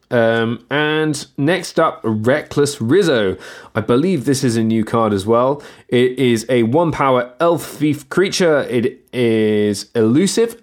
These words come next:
and it has an action ability, Steal Two. Until the start of your next turn, Reckless Rizzo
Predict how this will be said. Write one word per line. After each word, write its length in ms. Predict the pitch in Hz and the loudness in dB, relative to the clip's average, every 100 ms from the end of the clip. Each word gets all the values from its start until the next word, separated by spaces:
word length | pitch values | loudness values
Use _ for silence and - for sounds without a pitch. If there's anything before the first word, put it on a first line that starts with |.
| - | -4
and 220 | 120 117 | -2 0
it 140 | 135 127 | -2 -4
has 200 | - 117 | -4 -4
an 180 | 113 110 | -4 -2
action 300 | 180 - - | -4 -2 0
ability, 500 | 147 135 127 139 131 131 - - | 2 2 2 2 -2 -4 -18 -16
Steal 600 | - - - 123 165 170 | -10 -10 -2 2 2 2
Two. 600 | - 131 175 160 101 - - - - | -2 2 4 4 0 -4 -12 -20 -6
Until 600 | 120 127 - 151 175 175 | -2 -2 0 2 2 0
the 180 | 120 110 | 0 -4
start 420 | - 117 110 - | 0 0 0 -2
of 120 | 107 | -2
your 140 | 101 98 | 0 0
next 300 | 110 120 - | -2 -4 -2
turn, 320 | 113 101 104 - - | 0 2 -2 -12 -10
Reckless 680 | 175 160 214 - 151 143 | -2 0 0 -2 -2 -2
Rizzo 560 | 113 110 104 104 101 101 | -2 0 2 2 2 0